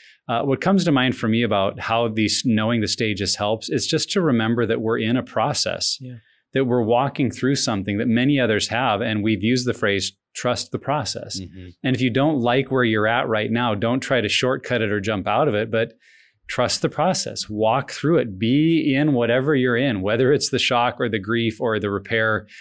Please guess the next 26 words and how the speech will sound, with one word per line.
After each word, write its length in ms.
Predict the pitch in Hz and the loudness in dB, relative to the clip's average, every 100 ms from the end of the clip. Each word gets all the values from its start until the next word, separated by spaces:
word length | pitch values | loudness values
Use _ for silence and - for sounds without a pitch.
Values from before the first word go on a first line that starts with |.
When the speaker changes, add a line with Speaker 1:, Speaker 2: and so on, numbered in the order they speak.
| - _ | -20 _
Speaker 1:
or 100 | 117 | -2
the 80 | 107 | -2
growth, 260 | 95 120 127 | 0 0 2
just, 200 | 131 151 | 2 2
like, 260 | 123 - - | 0 -4 -12
keep 340 | - 156 160 | -2 -2 -2
moving 520 | 135 117 123 135 123 101 | 0 2 2 2 2 -2
forward 640 | - 117 135 120 101 95 | -2 0 2 2 2 0
and 360 | 113 107 101 98 | -2 -4 -4 -8
Speaker 3:
Yeah. 80 | - - - | -18 -20 -8
Speaker 1:
face 360 | 139 135 131 | 0 0 2
what 80 | 156 | 0
needs 200 | 135 131 | 2 0
to 60 | - | 0
be 100 | 117 | -2
faced 360 | - 135 127 - | 0 0 0 -4
because 300 | 107 117 110 | -4 -2 -2
it 100 | 113 | -2
is 340 | 131 156 151 | 2 2 2
getting 320 | 127 131 156 | 2 2 2
you 120 | 117 | 2
somewhere. 380 | 95 107 98 98 | 0 -2 -2 -2
And 140 | 98 101 | -2 -4
because 440 | 101 123 135 131 | -4 0 0 0
these 200 | 131 120 | 0 0
stages 580 | - 123 139 135 120 | 0 0 2 2 0